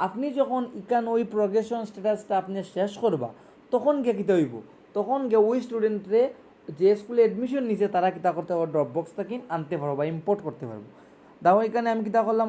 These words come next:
আপডেট মারি দিলাম, ঠিক আছে? যেহেতু এটা কারেকশন করা যায়,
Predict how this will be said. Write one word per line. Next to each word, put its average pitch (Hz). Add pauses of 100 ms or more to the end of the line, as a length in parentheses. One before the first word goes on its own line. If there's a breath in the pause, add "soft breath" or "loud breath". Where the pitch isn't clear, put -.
আপডেট 165
মারি 123
দিলাম, 127 (680)
ঠিক 175
আছে? 220 (1500)
যেহেতু 240 (100)
এটা 254 (380)
কারেকশন 240 (100)
করা 214 (120)
যায়, 175